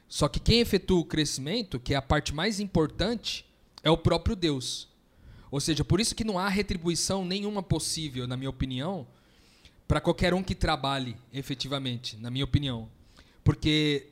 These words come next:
é, não tem a ver com, com, se alguém poderia ser retribuído nesse processo, deveria ser o próprio Cristo,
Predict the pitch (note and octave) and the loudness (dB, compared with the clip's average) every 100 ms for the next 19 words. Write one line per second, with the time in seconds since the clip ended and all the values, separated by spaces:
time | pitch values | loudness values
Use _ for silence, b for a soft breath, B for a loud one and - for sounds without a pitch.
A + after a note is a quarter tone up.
0 | _ C3+ C3+ C3+ E3 F#3+ F#3+ F3+ D3 E3+ | _ -4 -2 0 -2 0 0 2 0 0
1 | F3+ F3 F3 - _ - D#3+ D#3+ C3 b | -2 -4 -6 -10 _ -8 -6 -6 -10 b
2 | b b _ - - D#3+ D#3 F3+ A#3+ - | b b _ -6 2 4 4 2 2 2
3 | G3 E3+ E3+ - E3+ C#3+ F3 - D#3 D3 | 4 4 4 2 0 0 0 -2 2 4
4 | D3 C#3 C3 C3+ B2+ E3+ E3+ F3+ E3+ E3+ | 4 -2 -2 -2 0 -2 -2 -2 0 0
5 | F3 - F3 - G#3+ - F3 A3+ - | 2 2 2 0 -2 -4 -6 -6 -10